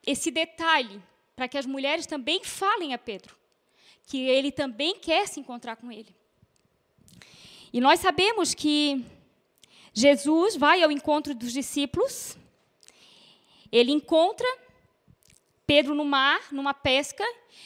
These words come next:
e aonde acontece aquela grande pesca, quando Jesus manda com que eles voltem ao mar e joguem a rede pro lado direito, que lá vai ter peixe.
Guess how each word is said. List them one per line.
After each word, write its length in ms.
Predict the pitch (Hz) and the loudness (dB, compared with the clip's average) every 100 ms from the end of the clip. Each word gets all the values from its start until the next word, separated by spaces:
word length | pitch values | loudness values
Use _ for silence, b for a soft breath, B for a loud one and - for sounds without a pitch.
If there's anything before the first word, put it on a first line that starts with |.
| B | B
e 120 | 277 302 | 0 2
aonde 260 | 302 392 | 2 2
acontece 480 | 415 381 370 392 427 | -2 -2 -2 -2 -2
aquela 220 | 403 392 | -2 -2
grande 280 | 339 392 403 | 0 -4 -6
pesca, 400 | - 370 392 339 | -2 -2 -2 -6
quando 220 | - 294 | -10 -10
Jesus 400 | 277 302 254 330 | -6 -6 -6 -8
manda 460 | 285 294 349 359 359 | -8 -6 -8 -8 -10
com 180 | 339 302 | -10 -10
que 100 | 330 | -8
eles 160 | 302 | -8
voltem 400 | 233 285 339 339 | -4 -4 -4 -6
ao 120 | 302 | -10
mar 420 | 277 294 330 349 294 | -6 -4 -2 -2 -4
e 80 | |
joguem 500 | 262 269 302 294 302 | -8 -6 -6 -6 -10
a 280 | 277 269 247 | -8 -8 -8
rede 260 | 220 285 294 | -8 -10 -10
pro 160 | - | -10
lado 200 | 285 277 | -6 -4
direito, 500 | 233 269 285 339 339 | -6 -4 -4 -4 -8
que 80 | - | -6
lá 160 | 277 285 | -2 -2
vai 120 | 294 | -2
ter 140 | 285 | -8
peixe. 580 | 269 285 311 349 - - | -8 -6 -4 -4 -6 -8